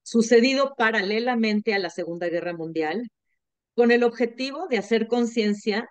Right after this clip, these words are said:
y estar alertas a cuál es la magnitud a la que se puede llegar a través de un odio, una ideología, una brutalidad como la que vimos y la deshumanización.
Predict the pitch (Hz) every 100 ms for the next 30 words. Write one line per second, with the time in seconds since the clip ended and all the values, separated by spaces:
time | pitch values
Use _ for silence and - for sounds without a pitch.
0 | _ 226 190 180 - 220 220 - 185 202
1 | 214 214 247 - - 202 - 262 269 285
2 | 247 214 202 190 202 208 233 247 269 _
3 | _ _ _ _ _ 185 185 190 202 202
4 | - 220 220 233 208 185 190 233 - _
5 | _ _ _ _ _ _ _ - 202 190
6 | 185 202 190 202 - 202 196 185 214 240
7 | 254 269 - _ _ - 208 208 196 165
8 | 165 - 233 233 240 226 _ _ _ _
9 | 202 208 202 196 185 - 170 185 196 208
10 | 226 - _ 175 170 196 165 180 226 226
11 | 233 233 180 165 165 - 170 156 156 -
12 | 156 165 147 143